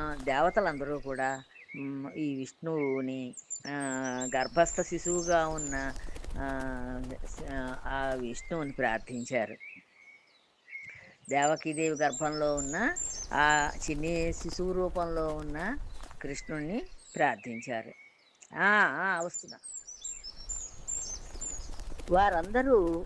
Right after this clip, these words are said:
అలా మనస్ఫూర్తిగా ఎప్పుడైతే ప్రార్థించారో ఈ శి-, చిన్ని శిశువు రూపంలో ఉన్న విష్ణువు,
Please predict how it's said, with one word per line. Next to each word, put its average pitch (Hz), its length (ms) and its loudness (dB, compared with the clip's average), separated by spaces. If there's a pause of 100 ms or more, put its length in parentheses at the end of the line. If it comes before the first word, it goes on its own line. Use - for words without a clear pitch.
(120)
అలా 180 300 10
మనస్ఫూర్తిగా 240 920 4
ఎప్పుడైతే 240 560 8
ప్రార్థించారో 185 1120 6 (580)
ఈ 202 540 2 (460)
శి-, 170 400 -2
చిన్ని 208 360 0
శిశువు 175 680 4 (200)
రూపంలో 214 540 8
ఉన్న 160 240 2
విష్ణువు, 151 720 0